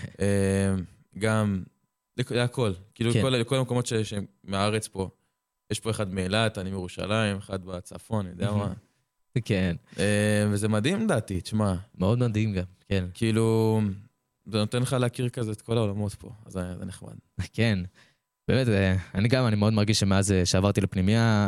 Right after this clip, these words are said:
Speaker 2: ה-, דרכי חשיבה שלי מאוד השתנו.
Speaker 1: כן,
Speaker 2: <laughs>
Speaker 1: גם
Speaker 2: זה
Speaker 1: שלי.
Speaker 2: מאוד השתנה.
Speaker 1: גם שלי.
Speaker 2: וכן, להסתכל על, אה, שיש עוד הרבה אנשים בעולם האלה. באמת, אני, מאז שאני, כי עברתי לפנימייה, אני אומר, "וואו, אשכרה. שמונה מיליארד אנשים על היקום הזה." <laughs>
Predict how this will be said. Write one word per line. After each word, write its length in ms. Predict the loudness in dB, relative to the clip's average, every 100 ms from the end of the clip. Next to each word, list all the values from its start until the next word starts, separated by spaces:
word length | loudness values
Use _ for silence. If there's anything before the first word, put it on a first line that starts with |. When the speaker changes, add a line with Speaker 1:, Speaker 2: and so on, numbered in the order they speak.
| 2
Speaker 2:
ה-, 420 | 2 2 4 2 2 0
דרכי 240 | 0 0
חשיבה 280 | 0 2 2
שלי 120 | 2
מאוד 180 | 0 0
השתנו. 300 | -2 -2 -4
Speaker 1:
כן, 640 | 0 0 2 2 0 -2
Speaker 2:
<laughs> 40 | -2
Speaker 1:
גם 60 |
Speaker 2:
זה 60 | 0
Speaker 1:
שלי. 100 | 2
Speaker 2:
מאוד 180 | 4 2
השתנה. 300 | 2 0 -2
Speaker 1:
גם 120 | -4
שלי. 260 | -2 -4 -4 -12 _ _ _ _ -6
Speaker 2:
וכן, 640 | 0 2 4 4 2 2 0
להסתכל 380 | 0 0 2 2
על, 120 | 4
אה, 300 | 4 2 0 -4 -12 _ _ _ -6
שיש 260 | 0 2
עוד 160 | 2 2 0 0
הרבה 340 | 2 4 4 2
אנשים 260 | 2 2
בעולם 280 | 2 2 2
האלה. 220 | 2 0 -6 -10 -4
באמת, 420 | 0 2 2 2
אני, 120 | 2
מאז 180 | 2 2
שאני, 240 | 2 2
כי 120 | 2
עברתי 300 | 4 4 2
לפנימייה, 340 | 0 0 2 2
אני 100 | 2
אומר, 240 | 2 0 2
"וואו, 220 | 2 4
אשכרה. 400 | 2 2 0 0 -2 _ _ _ _ _ _ _ _ -6
שמונה 320 | 0 2 4
מיליארד 320 | 4 4 2
אנשים 320 | 2 2 4
על 80 | 4
היקום 580 | 4 4 4 4 2 2
הזה." 180 | 2 2 0 -6 -6 -2
<laughs> 340 | 0 0 2